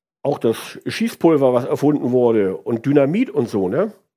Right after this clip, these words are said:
ist erstmal relativ wertneutral. Es gibt einen Friedensnobelpreis. Der Onkel Nobel, das war, glaub ich, der Erfinder des Dynamits. Äh, das Geld, was da so übergeblieben ist,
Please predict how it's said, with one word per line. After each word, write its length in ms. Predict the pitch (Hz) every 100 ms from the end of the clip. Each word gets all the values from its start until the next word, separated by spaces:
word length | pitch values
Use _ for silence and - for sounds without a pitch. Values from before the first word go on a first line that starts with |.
| _ _ _ _ -
ist 340 | 131 - - -
erstmal 520 | 110 - 135 127 131
relativ 440 | 120 120 104 95
wertneutral. 720 | 120 170 110 101 - 85 80 _ _ _ _ _
Es 160 | - -
gibt 160 | 170 -
einen 180 | 123
Friedensnobelpreis. 1400 | 117 160 165 156 - - 127 127 127 180 202 - 104 95
Der 120 | 196
Onkel 200 | 143 151
Nobel, 400 | 143 127 147 185
das 160 | 165 131
war, 80 | 135
glaub 160 | 143
ich, 80 | 139
der 160 | 139 131
Erfinder 300 | 156 160 147
des 160 | 135
Dynamits. 680 | 147 147 175 196 - - - _ _ _ _
Äh, 400 | 107 120 123 117 107 - -
das 240 | 113 -
Geld, 360 | 113 147 170 - _ _
was 200 | 120 131
da 100 | 127
so 120 | 127
übergeblieben 600 | - 143 147 143 151 156
ist, 360 | 156 170 -